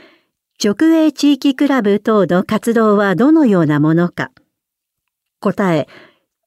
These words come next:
直営地域クラブ活動は、市と教育委員会が現行の中学校部活動を地域クラブ活動化する形で設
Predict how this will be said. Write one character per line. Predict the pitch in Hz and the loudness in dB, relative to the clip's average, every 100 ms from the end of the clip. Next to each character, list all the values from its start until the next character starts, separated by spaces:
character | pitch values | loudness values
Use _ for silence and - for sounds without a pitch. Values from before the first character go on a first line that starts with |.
| _ - | _ -4
直 | 196 294 | -2 2
営 | 294 277 262 | 2 2 -2
地 | 262 254 | 0 -2
域 | 254 247 | 0 -2
ク | 247 | 0
ラ | 226 | -2
ブ | 214 214 | 0 -2
活 | 208 196 | -2 -2
動 | 170 160 151 | -2 0 0
は、 | 151 - - | -2 -8 -20
市 | - - | -12 -6
と | 269 220 196 | 0 0 0
教 | - 262 | -2 0
育 | 294 302 294 | 0 2 2
委 | |
員 | 294 285 | 2 2
会 | - 196 170 | 0 -2 0
が | 170 175 - - | 0 -4 -10 -10
現 | 160 196 294 | -4 0 0
行 | 302 311 294 | 2 0 2
の | 285 | 0
中 | 285 285 277 | 0 0 0
学 | 269 262 - | 0 -2 -2
校 | 190 180 | 0 0
部 | 180 | 0
活 | 220 202 190 | -4 -4 -4
動 | 170 165 160 | -2 0 0
を | 160 - - _ | -2 -8 -20 _
地 | - 262 | -2 -2
域 | 262 262 | 0 -2
ク | 247 | -2
ラ | 247 240 | -2 0
ブ | 233 | -2
活 | 233 214 220 | -4 -4 -2
動 | 214 214 | 0 -2
化 | 220 214 | -2 -4
す | - | -4
る | 196 | -4
形 | 208 202 214 208 220 | -2 -4 -4 -4 -2
で | 254 | -2
設 | 247 170 | -2 -6